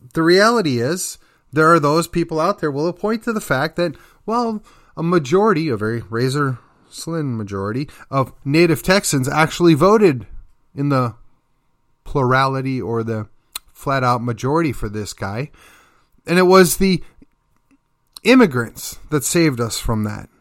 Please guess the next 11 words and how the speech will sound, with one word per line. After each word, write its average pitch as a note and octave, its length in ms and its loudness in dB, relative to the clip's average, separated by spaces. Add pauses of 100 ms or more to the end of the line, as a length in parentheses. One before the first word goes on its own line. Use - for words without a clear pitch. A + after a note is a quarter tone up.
(260)
Well, F#3+ 520 -2 (400)
maybe. B2 760 -2 (1900)
Polls E3 380 6
are D3+ 140 2
iffy. B2 540 -4 (520)
The C#3 100 -8
voting's C#3 500 2
iffy. A2+ 520 -8 (800)
Let's C#3+ 500 -4
just - 240 0
say D3+ 260 0